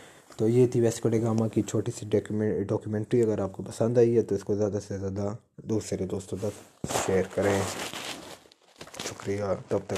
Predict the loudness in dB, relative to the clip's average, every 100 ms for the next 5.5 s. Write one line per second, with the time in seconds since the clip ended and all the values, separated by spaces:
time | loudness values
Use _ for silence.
0 | -2 -2 0 2 2 4 2 2 -8 -20
1 | -14 -4 2 4 2 4 4 4 2 2
2 | 0 0 2 2 -2 -14 -16 -20 -20 _
3 | 0 0 2 4 2 2 -4 -6 -2 -4
4 | -2 -4 -6 -10 -10 -10 -8 -4 2 2
5 | 0 -2 0 0 -2